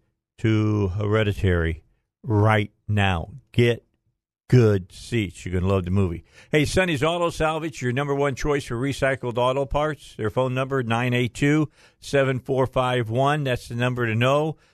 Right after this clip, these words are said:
that you can call about any car and find out if,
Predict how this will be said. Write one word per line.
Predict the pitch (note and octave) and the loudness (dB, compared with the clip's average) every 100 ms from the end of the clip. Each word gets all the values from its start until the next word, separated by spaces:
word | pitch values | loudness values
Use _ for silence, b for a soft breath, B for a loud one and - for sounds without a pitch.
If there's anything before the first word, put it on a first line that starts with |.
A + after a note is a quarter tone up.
| b | b
that | - G#2+ | -2 0
you | A#2 C3 | 0 -2
can | C3 B2+ | -2 -8
call | G#2+ B2+ C3+ C3+ C3+ | -2 0 2 0 0
about | G#2 G#2+ G#2+ _ | 0 0 -2 _
any | - C3 F3+ | -4 -2 -2
car | F3 D3+ C3+ B2+ D#3 F3+ _ _ _ _ - | -4 0 2 2 -2 -6 _ _ _ _ -8
and | A#2 A#2 A#2 - | -4 -2 -4 -2
find | B2+ C#3+ D#3 | -2 -2 -2
out | B2+ C3 C3+ - | -2 0 -4 -4
if, | B2 A2+ A2 | 0 2 0